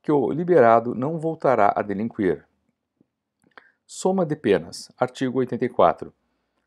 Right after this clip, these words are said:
As penas que correspondem às infrações diversas devem somar-se para efeito do livramento.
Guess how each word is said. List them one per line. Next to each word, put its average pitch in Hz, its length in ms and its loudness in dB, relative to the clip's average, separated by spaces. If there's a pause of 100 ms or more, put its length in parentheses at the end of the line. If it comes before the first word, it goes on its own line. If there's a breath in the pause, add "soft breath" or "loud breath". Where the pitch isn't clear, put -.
(560)
As 165 160 -2
penas 123 460 -4
que - 380 -18
correspondem 98 720 -4
às 87 100 -4
infrações 101 640 -4
diversas 107 600 0 (380 soft breath)
devem 98 220 0
somar-se 123 580 2
para 104 220 2
efeito 101 400 -6
do 107 180 -4
livramento. 113 680 -2